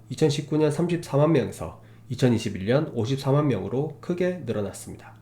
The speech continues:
특수청소업체들에 따르면 쓰레기집엔 종량제 봉투가 꼭 있다고 합니다.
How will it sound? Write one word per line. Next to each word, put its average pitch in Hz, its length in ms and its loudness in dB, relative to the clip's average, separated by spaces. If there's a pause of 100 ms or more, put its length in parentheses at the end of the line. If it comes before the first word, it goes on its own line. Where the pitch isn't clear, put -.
(280)
특수청소업체들에 190 1160 4
따르면 113 680 0
쓰레기집엔 147 840 2
종량제 139 460 4
봉투가 160 480 2
꼭 165 280 0
있다고 139 360 -2
합니다. 98 420 -8